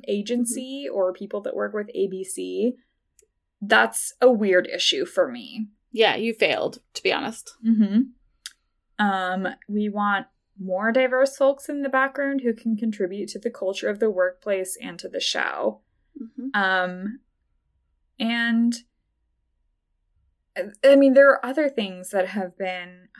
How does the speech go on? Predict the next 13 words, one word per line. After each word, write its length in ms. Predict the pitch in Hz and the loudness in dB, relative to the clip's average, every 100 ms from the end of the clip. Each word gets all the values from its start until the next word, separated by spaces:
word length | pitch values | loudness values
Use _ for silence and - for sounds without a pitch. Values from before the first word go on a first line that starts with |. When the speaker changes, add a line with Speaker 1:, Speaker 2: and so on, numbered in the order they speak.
| - | -14
Speaker 1:
highlighted 480 | 196 185 175 175 175 - | -14 -12 -12 -12 -14 -18
in 120 | 190 | -16
the 300 | 180 175 170 - | -10 -10 -10 -8
Bachelor 580 | 185 180 - 196 185 180 | -8 -6 -6 -6 -6 -6
diversity 1120 | 180 175 185 196 - 214 208 208 208 214 220 _ _ _ _ _ - | -8 -4 -2 -2 0 0 0 -2 -2 -4 -6 _ _ _ _ _ 2
Speaker 2:
Mm-hmm. 340 | 254 262 196 | 4 4 2
Speaker 1:
threads. 880 | 214 262 269 262 254 240 - - - - | 2 4 4 4 4 2 -2 -6 -8 -6
Um, 680 | 196 190 185 185 180 180 208 - | -2 -2 -4 -8 -8 -10 -10 -10
I 100 | 190 | -8
encourage 480 | 196 185 262 233 202 | -8 2 4 6 4
you 120 | 214 | 0
to 160 | 214 | 2
look 240 | 202 202 | 4 2